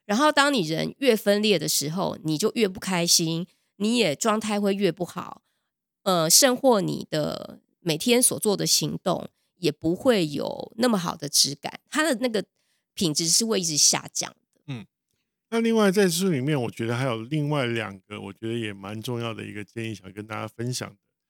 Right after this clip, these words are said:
Speaker 2: 那首先是他提到，人其实都是一个群居的动物，所以我们会希-，希望自己就是跟某一群人是一体的，有一个参与感。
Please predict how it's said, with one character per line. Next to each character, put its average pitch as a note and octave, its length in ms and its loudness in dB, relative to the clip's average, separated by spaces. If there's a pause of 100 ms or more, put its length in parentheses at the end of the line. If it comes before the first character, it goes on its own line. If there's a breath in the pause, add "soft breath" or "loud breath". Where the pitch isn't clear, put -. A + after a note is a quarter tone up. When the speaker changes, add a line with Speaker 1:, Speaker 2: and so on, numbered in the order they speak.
(320)
Speaker 2:
那 F#3 120 4
首 A#2+ 240 0
先 C#3 260 0
是 C#3+ 360 0 (360)
他 G3+ 100 -4
提 B2 200 -4
到， B2+ 280 -2 (440)
人 E3 300 4
其 D#3 220 -2
实 D3 180 -2
都 D#3+ 300 0
是 D3+ 320 0
一 A#2+ 140 -4
个 A#2 100 -4
群 G#2+ 260 -6
居 A#2+ 160 -8
的 A#2 140 -4
动 G#2+ 240 -8
物， G#2 160 -8 (960)
所 C#3+ 320 4
以 B2 260 2 (540)
我 B2 100 0
们 B2+ 220 0
会 D#3 420 4
希-， C3+ 500 -2 (220)
希 F3 200 2
望 E3+ 140 6
自 D#3+ 160 -4
己 A#2 100 -10
就 A2 140 -6
是 C3 140 -6
跟 C#3 180 -6
某 A2+ 300 -8
一 A#2+ 60 -6
群 G#2+ 260 -8
人 G#2 220 -8
是 A#2 400 -8
一 D3+ 100 -4
体 - 160 -14 (140)
的， - 140 -16 (500)
有 A#2 180 -4
一 B2+ 60 -2
个 B2+ 100 -2
参 C3+ 260 -2
与 A2+ 140 -4
感。 A2 220 -16